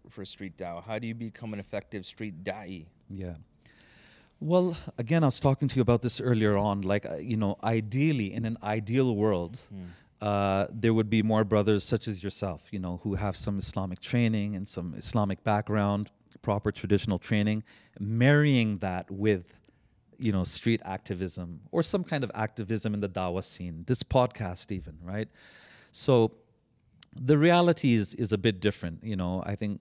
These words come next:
Speaker 2: people who pursue scholarly learning, they're often not interested in doing dawah, you know, on the, on the street level. Um, and, and, and vice versa. There's,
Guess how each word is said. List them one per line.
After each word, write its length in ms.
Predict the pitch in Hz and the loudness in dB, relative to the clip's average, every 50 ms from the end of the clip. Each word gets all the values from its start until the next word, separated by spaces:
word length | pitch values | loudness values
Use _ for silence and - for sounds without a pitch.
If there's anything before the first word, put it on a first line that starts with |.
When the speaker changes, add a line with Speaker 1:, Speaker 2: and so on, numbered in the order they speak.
| - - _ | -12 -14 _
Speaker 2:
people 320 | - 107 98 - 107 104 92 | -6 -4 -2 0 0 0 0
who 200 | 101 101 95 92 | 0 -2 -4 -2
pursue 420 | - - 107 - - - 104 101 95 | -2 -2 -2 -2 -2 0 0 0 0
scholarly 540 | - - - 101 101 101 104 101 95 98 95 | 0 2 4 4 4 4 4 2 0 0 -2
learning, 440 | 92 95 92 95 95 95 95 95 92 _ _ _ _ _ _ _ _ _ _ _ _ _ _ _ _ _ _ _ | -2 -2 -2 -2 -2 -4 -6 -8 -10 _ _ _ _ _ _ _ _ _ _ _ _ _ _ _ _ _ _ _
they're 160 | - 147 151 160 | 2 4 6 6
often 260 | 160 151 - 165 135 | 6 4 2 0 0
not 220 | 131 123 113 - | 0 -2 -4 -6
interested 560 | 117 117 104 - 110 101 - - - 101 95 | -8 -10 -6 -4 -4 -6 -4 -4 -4 -4 -4
in 100 | 98 95 92 | -4 -4 -4
doing 280 | 104 98 95 95 95 | -2 -2 -2 -2 -4
dawah, 440 | 87 98 92 98 95 92 90 92 95 - - - | -2 -2 0 0 0 -2 -4 -6 -8 -12 -12 -8
you 120 | - 107 | -6 -4
know, 240 | 98 95 95 104 - | -4 -4 -4 -6 -6
on 220 | - 98 95 95 95 | -8 -8 -8 -6 -8
the, 60 | - | -8
on 160 | - 98 98 | -8 -8 -8
the 80 | 95 92 | -8 -8
street 300 | - - - 101 92 90 | -8 -8 -8 -6 -6 -6
level. 380 | 92 90 85 80 78 80 80 - _ _ _ _ _ _ _ - - - | -8 -8 -8 -10 -14 -18 -18 -20 _ _ _ _ _ _ _ -16 -12 -8
Um, 460 | 98 95 92 90 87 87 85 90 95 - _ _ _ _ _ _ _ _ | -6 -4 -4 -4 -6 -6 -8 -10 -12 -16 _ _ _ _ _ _ _ _
and, 160 | - 104 98 95 - | -6 -6 -6 -6 -6
and, 160 | 113 107 - - | -6 -6 -4 -4
and 200 | 127 123 123 117 | -4 -2 0 2
vice 280 | 120 143 160 175 - | 4 4 4 2 0
versa. 440 | - - 113 98 - - 92 90 90 92 | 0 0 0 0 0 -2 -4 -4 -4 -4
There's, 220 | 104 104 101 | -4 -4 -6